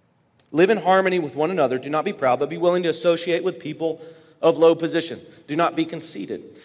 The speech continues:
Do not repay anyone evil for evil. Be careful to do what is right in the eyes of everybody.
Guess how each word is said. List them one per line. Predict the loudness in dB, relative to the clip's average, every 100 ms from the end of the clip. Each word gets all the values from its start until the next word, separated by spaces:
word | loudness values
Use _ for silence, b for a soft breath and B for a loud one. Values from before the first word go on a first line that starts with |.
| B
Do | 2
not | 4 4
repay | 4 4
anyone | 6 4 4 4
evil | 4 2 0
for | -2
evil. | -4 -4 -2 -2
Be | -4
careful | -2 0 0 2 -2
to | -2
do | -2
what | 0
is | 0
right | 0 0
in | 0
the |
eyes | -2 -2 -4
of |
everybody. | -6 -2 -2 -4